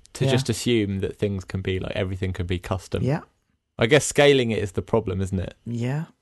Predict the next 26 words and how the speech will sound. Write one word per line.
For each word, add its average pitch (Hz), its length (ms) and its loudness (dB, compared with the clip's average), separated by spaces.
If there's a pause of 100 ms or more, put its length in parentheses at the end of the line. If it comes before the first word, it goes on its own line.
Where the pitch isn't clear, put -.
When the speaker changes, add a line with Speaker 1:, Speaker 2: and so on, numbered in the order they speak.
(160)
Speaker 2:
I 107 80 -4
know 107 260 -2
almost 107 360 -2
nothing 92 340 -6
about - 300 -8
this. - 340 -8 (880)
<laughs> - 20 6
Speaker 1:
I 196 180 8
mean, 190 300 8
well, 117 360 6 (140)
you 127 80 0
know, 104 320 -2
for 135 100 -2
one 139 200 2
thing, 101 180 -6
it's 98 140 -8
like 98 340 -8
most 113 380 -2
things 104 340 -4
are 98 60 -4
made 95 260 -4
in 92 100 -6
China, 92 400 -6
aren't 92 160 -8
they? 90 140 -8
And 90 220 -10